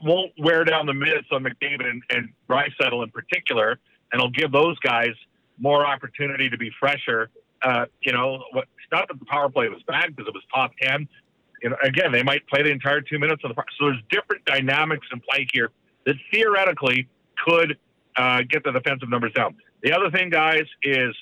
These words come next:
five-man attack, five-man back. That's what Tippett wants. He thinks there was too much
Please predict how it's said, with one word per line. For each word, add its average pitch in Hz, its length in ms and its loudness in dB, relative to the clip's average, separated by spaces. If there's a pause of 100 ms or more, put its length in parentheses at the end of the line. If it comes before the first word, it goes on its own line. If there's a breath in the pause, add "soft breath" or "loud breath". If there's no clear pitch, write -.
(260)
five-man 170 460 0
attack, 156 420 -2 (480)
five-man 135 500 0
back. 101 300 -4 (340)
That's 147 220 -2
what 156 160 0
Tippett 147 300 -2
wants. 117 360 -2 (260)
He 135 60 -2
thinks 143 240 0
there 135 80 2
was 113 120 -2 (100)
too 170 80 0
much 170 180 2